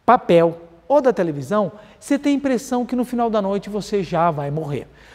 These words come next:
Porque é só notícia trágica, é só coisa ruim. E eu conversava com algumas pessoas não só eu tenho recebido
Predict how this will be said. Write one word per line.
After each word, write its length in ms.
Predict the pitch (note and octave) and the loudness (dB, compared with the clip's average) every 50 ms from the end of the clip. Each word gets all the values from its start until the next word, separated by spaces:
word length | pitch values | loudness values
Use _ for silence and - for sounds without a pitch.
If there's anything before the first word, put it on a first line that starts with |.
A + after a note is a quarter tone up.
| - - - | -20 -16 -2
Porque 260 | - C4 - - C#4+ D#4 | 2 2 2 4 4 2
é 60 | C#4 | 2
só 720 | - - - - - D#4 D4 B3+ - - - - - - - | 0 -4 -6 2 6 8 8 8 6 2 -4 -14 -14 -8 -2
notícia 760 | G3+ A3 A#3 A3 A3+ - - G3+ F#3 - - - - C#3 G#2 - - _ _ _ _ | 2 4 4 2 2 -2 -6 -4 -4 -6 -6 -6 -8 -8 -8 -10 -18 _ _ _ _
trágica, 600 | - G#3+ F#3 F3+ D#3 C#3+ A#2+ C3 C#3 - - G3 - - - | 6 8 8 6 4 0 -4 -8 -8 -8 -8 -10 -10 -4 0
é 140 | E4 E4 C4+ | 2 2 2
só 400 | - - - - - F#3+ F3+ - | 0 -4 -6 -2 0 2 2 0
coisa 360 | - - E3 D#3 C3 B2+ C#3 | -2 -4 -4 -4 -4 -4 -6
ruim. 340 | A2+ G2 C3 C#3+ C3+ A#2 A2 - _ _ _ - - - - - - - - _ | -8 -8 -10 -10 -10 -12 -16 -20 _ _ _ -20 -20 -20 -20 -20 -20 -20 -12 _
E 100 | - G#3 | 2 6
eu 120 | A#3 C4+ C4 | 6 6 6
conversava 720 | C4 C#4+ C4+ C4+ A#3 E3+ - - B3+ C4+ D4 C#4 A3 G3 D#3 | 4 4 4 4 4 4 4 4 6 6 6 6 2 0 -2
com 260 | - - G3 G3 F#3+ | -4 -4 -4 -2 0
algumas 360 | F#3 F3 E3+ F3+ G3+ F#3+ - | 0 0 0 0 -2 -4 -4
pessoas 640 | - F3+ D3 - - A#3 A3+ G#3 D#3+ C3 - - - - - - _ _ _ _ - - _ _ _ - - - - _ | -6 -8 -6 -2 2 4 4 4 4 0 -2 -8 -16 -20 -20 -20 _ _ _ _ -20 -20 _ _ _ -20 -20 -20 -12 _
não 280 | - G#3 A#3+ D4+ F4 E4 | 4 6 6 6 6 4
só 200 | - - A#3+ A3+ | 2 6 6 6
eu 80 | G3 F3 | 6 4
tenho 160 | - A3 G#3+ | 0 -2 -4
recebido 640 | F#3+ G3+ F#3+ - G3+ E3 G3 A3+ G#3+ G3 A3+ G3 | -4 -4 -6 -6 -8 -6 -6 -8 -8 -8 -12 -12